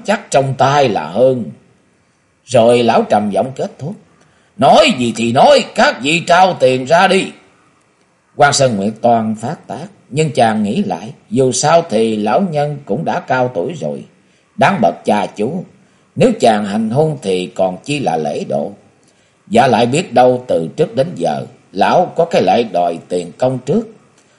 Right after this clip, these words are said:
hoặc giả cũng là một vài người nào đó đã quỵt tiền lão rồi,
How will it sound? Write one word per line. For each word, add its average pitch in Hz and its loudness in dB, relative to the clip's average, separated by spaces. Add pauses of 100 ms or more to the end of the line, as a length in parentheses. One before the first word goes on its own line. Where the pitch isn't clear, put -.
(140)
hoặc 135 2
giả 135 2
cũng 170 -2
là 110 0
một 117 -4
vài 107 -2
người 110 -2
nào 107 -2
đó 175 -2 (160)
đã 180 0 (100)
quỵt 113 -2 (120)
tiền 98 -4
lão 92 -4
rồi, 87 -2